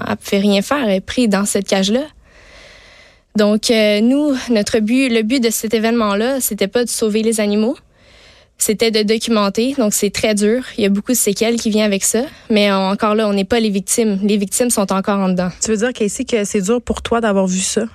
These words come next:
Speaker 1: Ouais, pour nous, pour les dix, les dix autres qui étaient avec moi, c'est, c'est très dur. On s'attendait à ça, mais jusqu'à temps que tu le vois de tes propres yeux, tu peux pas comprendre.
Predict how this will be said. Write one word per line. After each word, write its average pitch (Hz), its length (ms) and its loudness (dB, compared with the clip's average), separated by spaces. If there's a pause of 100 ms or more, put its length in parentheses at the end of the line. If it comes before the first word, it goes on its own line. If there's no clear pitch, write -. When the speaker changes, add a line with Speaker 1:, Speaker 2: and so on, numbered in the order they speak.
Speaker 1:
Ouais, 240 140 2
pour 226 180 0
nous, 240 220 2
pour 226 100 -6
les 208 160 2
dix, 226 380 0
les 220 100 2
dix 214 220 0
autres 233 140 0
qui - 80 -2
étaient 220 140 -2
avec 202 220 -2
moi, 220 420 0
c'est, - 220 -6
c'est 220 220 -4
très 269 240 -2
dur. 226 380 -2
On 202 120 0
s'attendait 220 460 0
à 247 140 0
ça, 269 180 0
mais 202 220 2
jusqu'à 240 280 0
temps 254 160 -2
que 240 80 -2
tu 247 80 0
le 220 60 2
vois 220 140 2
de 233 60 -8
tes 208 100 -2
propres - 260 -4
yeux, 208 380 0 (280)
tu - 60 -4
peux 226 140 0
pas 233 120 0
comprendre. 202 520 -2